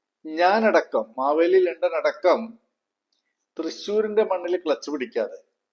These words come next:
നാൽപത്, നാൽപത്തിരണ്ട് വർഷങ്ങൾക്ക് മുന്നേ തൃശ്ശൂർ പട്ടണത്തിൽ നിന്ന് നാടുവിട്ടവരാണ്.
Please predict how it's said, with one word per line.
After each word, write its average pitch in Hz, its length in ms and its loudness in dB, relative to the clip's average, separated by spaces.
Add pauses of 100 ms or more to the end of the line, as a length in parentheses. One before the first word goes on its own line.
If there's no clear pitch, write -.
(100)
നാൽപത്, 139 520 -6
നാൽപത്തിരണ്ട് 151 560 -6
വർഷങ്ങൾക്ക് 147 600 -6
മുന്നേ 135 360 -8 (520)
തൃശ്ശൂർ 147 280 -6
പട്ടണത്തിൽ 131 460 -12
നിന്ന് 135 180 -12
നാടുവിട്ടവരാണ്. 117 680 -8